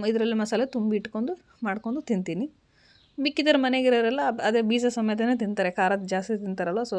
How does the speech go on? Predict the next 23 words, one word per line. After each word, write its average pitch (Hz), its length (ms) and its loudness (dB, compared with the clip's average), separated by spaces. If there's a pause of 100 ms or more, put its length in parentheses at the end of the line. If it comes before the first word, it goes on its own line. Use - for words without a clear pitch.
ಅದಕ್ಕೆ. 180 260 -6 (1500)
ಈ - 100 -4
ಥರ 330 80 2 (140)
ಬೀಜ 262 160 2 (200)
ತೆಗೆದು 220 300 0 (280)
ತಿನ್ನೋದ್ರಿಂದ 214 460 0 (140)
ಖಾರ 202 240 4 (280)
ಕಡಿಮೆ 190 380 2
ಆಗುತ್ತೆ, 185 300 -4 (160)
ಆರಾಮಾಗಿ 190 400 4
ತಿನ್ಕೋಬೋದು. 190 640 0 (420)
Actually 233 360 2
ನಾನು 214 200 4
ಈ 220 40 2 (100)
ಪಲ್ಯ 208 220 6 (140)
ಮೊಸರು 208 340 0
ಇಲ್ದೇನೆ 208 240 0 (100)
ಒಂಚೂರು 208 400 -2
ತಿನ್ನೋದೇ 185 400 0
ಇಲ್ಲ. 180 120 -4 (160)
ಮೊಸರು 202 340 -2
ಅಥವಾ 196 260 -2
ತುಪ್ಪ - 180 -6